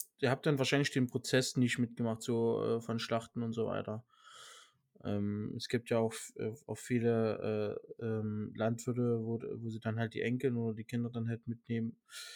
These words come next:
damit die das, äh, Leben so kennenlernen. Aber das hatten wir halt auch teilweise und dann, äh, haben wir halt immer sowas mitbekommen. Aber es war ganz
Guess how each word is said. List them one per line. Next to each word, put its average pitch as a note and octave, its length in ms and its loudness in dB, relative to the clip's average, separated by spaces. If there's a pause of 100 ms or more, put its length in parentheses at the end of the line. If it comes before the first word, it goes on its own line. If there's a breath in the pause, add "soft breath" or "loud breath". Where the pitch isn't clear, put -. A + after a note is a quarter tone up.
(300 loud breath)
damit A2+ 200 4
die A2+ 60 -4
das, A2+ 300 2
äh, A2+ 160 4
Leben A#2 340 4
so A#2 140 -4
kennenlernen. A#2 520 2
Aber A2 140 -6
das - 180 -6
hatten A#2+ 160 -2
wir A#2 80 2
halt A2 120 0
auch - 220 -4
teilweise A#2 600 0
und A#2+ 200 0
dann, A2 840 -4
äh, - 1200 -20
haben A#2 180 4
wir A#2 80 6
halt A#2 160 4
immer A#2 280 2
sowas A#2+ 300 2
mitbekommen. D3+ 520 2
Aber G#2 160 -2
es B2 100 -8
war G3+ 120 0
ganz C#4 240 0